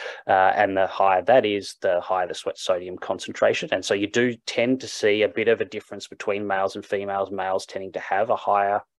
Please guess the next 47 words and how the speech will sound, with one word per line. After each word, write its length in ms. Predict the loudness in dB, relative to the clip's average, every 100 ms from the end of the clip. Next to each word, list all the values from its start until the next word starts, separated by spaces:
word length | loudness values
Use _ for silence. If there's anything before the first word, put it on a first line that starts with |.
| _
sweat 300 | -8 -4 -2
sodium 320 | 0 0 -2
concentration 760 | -8 -10 -10 -4 -2 -2 -4 -6
and 300 | -4 -4 -8 -12
obviously 260 | -12 -12 -12
s-, 160 | -14 -8
total 340 | -4 -4 -2
loss 220 | -2 -2
'cause 160 | -6 -10
the 60 | -4
sweat 200 | -4 -2
rate 160 | -2 -4
is 80 | -6
higher. 260 | -6 -6 -8 -18 -18 -16 -16 -18 -2
Uh, 200 | 2 4 4
but 200 | 4 4
whether 320 | 8 8 8
that's 400 | 6 2 0 -8 -2
a, 220 | 0 0
a 20 | -2
gender 640 | -2 -2 0 0 2 2 0
or 100 | -4 -14 _
sex 300 | -6 -4 -4
difference 500 | -6 -4 0 0 0
or 220 | 2 4
it's 180 | 4 0
just 300 | -2 -2 0
a 60 | -2
body 360 | -2 0 0 -2
size 520 | -2 2 2 2 0
difference 640 | -8 -12 -10 -10 -10 -12 -10
is, 220 | -12 -10
is 100 | -10
hard 240 | -4 -4 -4
to 100 | -12
tease 280 | -12 -8 -4
out, 280 | -4 -4 -6
but 100 | -6
it 80 | -6
seems 380 | -8 -8 -10
like 140 | -16 -18 -6
probably 380 | -2 -2 -4
more 260 | -6 -2 -2
a 40 |
body 280 | -2 -4 -4
size 440 | -8 -6 -4 -6 -8
difference. 580 | -12 -10 -12 -10 -14